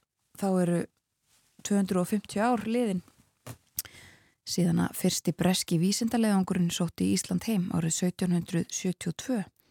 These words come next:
Það var Joseph Banks, fyrsti Íslandsvinurinn sem að kom hingað til lands. Og, eh,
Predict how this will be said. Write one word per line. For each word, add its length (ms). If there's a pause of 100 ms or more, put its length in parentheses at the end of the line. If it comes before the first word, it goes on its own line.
(720)
Það 120
var 120
Joseph 320
Banks, 380 (680)
fyrsti 600 (120)
Íslandsvinurinn 920 (1500)
sem 220
að 100
kom 220
hingað 240
til 100
lands. 340 (1400)
Og, 380
eh, 160